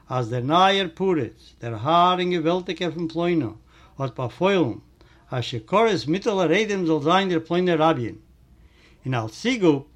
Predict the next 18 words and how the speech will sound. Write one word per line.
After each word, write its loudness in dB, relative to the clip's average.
אויב -6
קול 0
ווערט 2
נישט -6
צולן -6
זיין 0
זכות, -4
באקומט -6
ער 0
א -4
שטיק -8
געוואלט. -2
דער -2
עולם 2
איז -6
זיך -8
פונאנדער -2
געגאנגען, -2